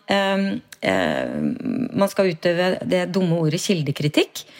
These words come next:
Eh, i hvert fall skal man være veldig bevisst på hvilke kilder man, eh, velger, og så er journalistikk noe annet enn meninger og kommentatornes, på en måte, analyser. Men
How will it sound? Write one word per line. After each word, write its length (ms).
Eh, 260
i 60
hvert 180
fall 160
skal 160
man 140
være 160
veldig 180
bevisst 380
på 80
hvilke 260
kilder 400
man, 220
eh, 320
velger, 420
og 80
så 220
er 260
journalistikk 680
noe 140
annet 320
enn 160
meninger 680
og 100
kommentatornes, 1600
på 40
en 60
måte, 260
analyser. 720
Men 200